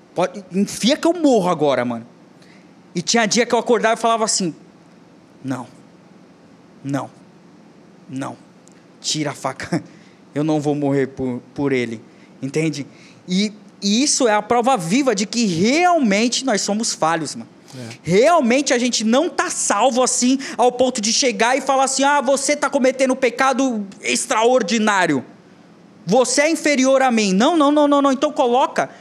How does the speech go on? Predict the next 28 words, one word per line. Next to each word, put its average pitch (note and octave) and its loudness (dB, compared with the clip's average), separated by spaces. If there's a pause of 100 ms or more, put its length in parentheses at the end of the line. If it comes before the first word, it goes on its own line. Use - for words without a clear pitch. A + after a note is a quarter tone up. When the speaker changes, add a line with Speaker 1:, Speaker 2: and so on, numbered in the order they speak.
(120)
Speaker 1:
eu G3 0
coloco A3+ 0
a - -2
faca C4+ 0
no A#3 0
seu C4 0
pescoço B3+ -2
e B3 -10
pergunta, G3+ 0 (200)
"Você F3+ 0
morreria F#3+ 2
agora D#3 0 (680)
por D#3+ -2
Cristo?" E3 -2 (2250)
Porque F#3+ 0
se F3 -2
a E3+ 2
gente G3 -4
colocar, F#3 0
ver D3 0
documentários, F#3+ -2 (580)
tem E3 -6
uns F3 -4
cara, A#3+ -2
"Eu G3+ 2
morro F3+ 0
por F3 -2
Alá, D3 0